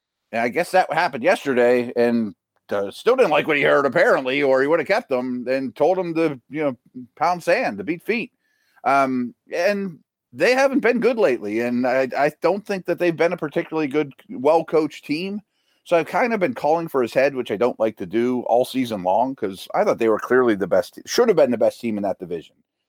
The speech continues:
Um, I also think this move,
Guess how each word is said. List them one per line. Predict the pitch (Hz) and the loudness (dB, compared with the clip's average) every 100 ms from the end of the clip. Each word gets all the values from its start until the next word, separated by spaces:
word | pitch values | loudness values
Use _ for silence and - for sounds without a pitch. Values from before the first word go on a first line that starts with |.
| _ _ _ _ | _ _ _ _
Um, | 147 156 147 147 127 - 151 | 2 4 2 0 -4 -4 0
I | |
also | 151 208 240 226 | 4 2 4 2
think | - 190 - | 2 -2 0
this | 170 160 | -4 -2
move, | 160 160 156 131 | 0 0 -2 -6